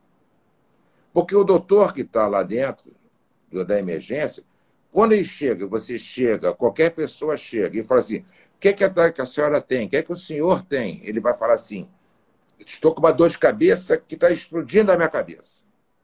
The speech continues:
Ele é o primeiro a pensar que é um A V C hemorrágico. Ele é o primeiro que vai fazer uma, pedir uma tomografia para esse doente.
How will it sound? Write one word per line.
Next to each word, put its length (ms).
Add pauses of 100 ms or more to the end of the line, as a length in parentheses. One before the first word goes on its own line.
(680)
Ele 220
é 60
o 80
primeiro 680
a 60
pensar 480
que 160
é 60
um 40
A 80
V 140
C 140
hemorrágico. 520 (1500)
Ele 180
é 60
o 40
primeiro 600
que 100
vai 140
fazer 500
uma, 140
pedir 380
uma 120
tomografia 640
para 100
esse 140
doente. 440